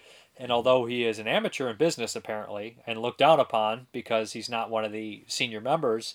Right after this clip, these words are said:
um, he embarrasses them all with his, and, uh,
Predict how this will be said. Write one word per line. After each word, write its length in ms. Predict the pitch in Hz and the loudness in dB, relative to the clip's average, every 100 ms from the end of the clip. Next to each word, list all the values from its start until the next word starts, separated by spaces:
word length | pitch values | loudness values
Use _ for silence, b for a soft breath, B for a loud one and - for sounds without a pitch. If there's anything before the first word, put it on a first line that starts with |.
| B B B B | B B B B
um, 200 | 113 113 | 4 4
he 160 | 123 123 | -2 -2
embarrasses 500 | 113 135 123 113 107 | 4 4 4 -2 -6
them 140 | 110 | 0
all 240 | 117 110 | 4 4
with 180 | 104 101 | 4 -4
his, 240 | 107 101 104 | -6 -6 -8
and, 180 | 104 95 | -14 -16
uh, 60 | 117 | -12